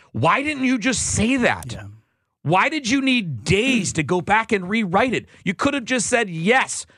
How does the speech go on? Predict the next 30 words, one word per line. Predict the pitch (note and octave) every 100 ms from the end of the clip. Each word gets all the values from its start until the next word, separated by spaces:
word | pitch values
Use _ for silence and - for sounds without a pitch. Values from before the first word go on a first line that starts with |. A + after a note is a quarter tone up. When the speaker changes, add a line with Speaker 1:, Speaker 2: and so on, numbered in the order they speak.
| -
Speaker 1:
that | A#2+ C4+ B3+ -
conduct | A#3+ C4 A#3 F#3+ -
is | F3 -
unacceptable | A3+ A#3+ - A#3+ - E3+ C#3+ C3+
at |
Harvard." | C3+ A#2 F2 D#3+
Speaker 2:
We, | G3+ B3+ B3+ - F#3+ -
this | F3 E3+ G#3+ F3+
ki-, | G3+ -
this | F#3 F3 -
kind | F#3
of | D#3+
thing | D#3+
drives | C#3+ B2+
me | A#2+ A#2
crazy. | A2 G2 - G#2+ _ _ _ -
We | D3+ D3 G3 A3+ A#3+ A#3 - -
have | - F3+ D3+ -
all | D#3 C#3+ G#2 - D3+ _ _ _ _ _ _ _ _
said | - - G#3 G#3+ G3 -
things | E3+ C#3 C3 C3 - -
in | D#3+
the | D#3
heat | C3+ D3+
of | F3 A3+
a |
moment | G#3+ E3+ D3+ D3+ - _ _ _ _
with | D3+ D3
a | F3+
spouse, | - F#3 E3+ E3 E3 D#3+